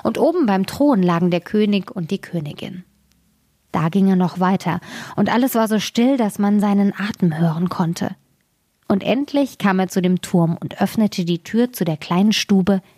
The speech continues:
in der Dornröschen schlief. Da lag es und war so schön, dass er die Augen nicht abwenden konnte. Und er bückte sich und gab ihm einen Kuss.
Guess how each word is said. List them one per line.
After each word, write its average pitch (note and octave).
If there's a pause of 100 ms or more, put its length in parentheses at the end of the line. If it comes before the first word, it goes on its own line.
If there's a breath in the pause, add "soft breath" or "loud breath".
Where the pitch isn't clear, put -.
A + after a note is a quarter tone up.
(120)
in E3
der E3
Dornröschen G3
schlief. - (1120)
Da F#3
lag F3+
es - (340 loud breath)
und F#3
war F3
so G3+
schön, G3+ (280 loud breath)
dass -
er F#3+
die F3+
Augen G3
nicht F3+
abwenden F3
konnte. F3 (460)
Und F3+
er E3+
bückte G#3
sich C#4
und F3+
gab D#3
ihm G#3
einen A#3+
Kuss. -